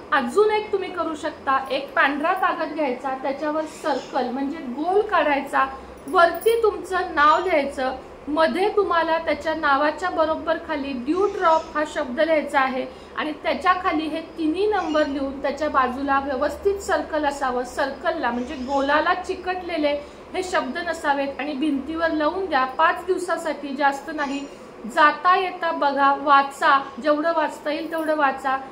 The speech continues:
याने देखील तुमच्या आयुष्यात खूप खूप सारा फरक पडेल. या ज्या काही मी रेमेडी सांगितल्या, अजून एक तुम्हाला सांगते, जाता जाता काचेची बॉटल घ्या,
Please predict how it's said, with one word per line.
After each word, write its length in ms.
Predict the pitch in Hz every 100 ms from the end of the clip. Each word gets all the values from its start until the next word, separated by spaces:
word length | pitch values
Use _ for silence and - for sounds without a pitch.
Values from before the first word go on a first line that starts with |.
| - -
याने 300 | 302 311 370
देखील 400 | 381 - 349 339
तुमच्या 340 | 294 262 311
आयुष्यात 460 | 285 254 - 277 262 - - - - -
खूप 340 | 370 392 403
खूप 580 | - - 339 339 339 -
सारा 320 | 294 262 269 269
फरक 360 | 262 240 233 -
पडेल. 440 | 254 214 - - - - 294
या 240 | 330 392 403
ज्या 160 | 381
काही 260 | 381 392 392
मी 80 | 381
रेमेडी 340 | 349 339 339
सांगितल्या, 600 | 330 302 285 - 269 262 -
अजून 280 | - 262 339
एक 240 | 381 392 381
तुम्हाला 320 | 339 330 320
सांगते, 580 | 320 269 247 269 269 -
जाता 300 | 262 254 294
जाता 360 | 302 294 269 254
काचेची 680 | - 294 277 339 339 381
बॉटल 540 | 370 320 285 - 349 370
घ्या, 240 | 302 262